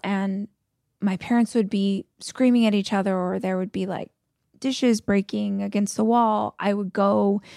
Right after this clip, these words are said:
into my room and I would hide. Not hide from them, just sort of hide from the chaos and the, how scary it was to be out there. And I would go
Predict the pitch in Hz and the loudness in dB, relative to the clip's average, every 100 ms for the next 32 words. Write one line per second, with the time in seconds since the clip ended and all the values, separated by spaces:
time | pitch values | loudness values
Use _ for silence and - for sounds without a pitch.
0 | - - _ - 220 214 233 214 202 202 | -20 -20 _ 2 4 4 2 2 2 2
1 | 196 180 - 196 202 - 202 208 262 302 | 2 -2 -2 -2 -2 -2 -2 0 4 4
2 | - 196 _ _ _ _ _ _ - 214 | 2 -6 _ _ _ _ _ _ 2 2
3 | 202 214 233 202 196 196 208 196 - - | 2 2 0 2 2 4 4 2 -2 -6
4 | 196 - - 202 196 - - 208 196 202 | -6 -4 0 2 0 -4 -4 -2 -2 -4
5 | - 208 202 - 208 196 190 - - 196 | -6 -8 -4 2 4 4 2 -4 -6 -4
6 | 190 220 196 _ _ _ - - 202 - | -4 -4 -8 _ _ _ -12 -2 0 0
7 | 202 208 208 - 214 214 190 - - 202 | 0 2 2 0 0 0 -2 -4 -6 -2
8 | 196 - 190 - - - - - _ - | 0 2 2 0 -8 -20 -20 -20 _ 4
9 | 208 196 190 185 185 190 190 202 196 190 | 6 6 2 0 -2 -2 2 4 4 4
10 | 190 | 2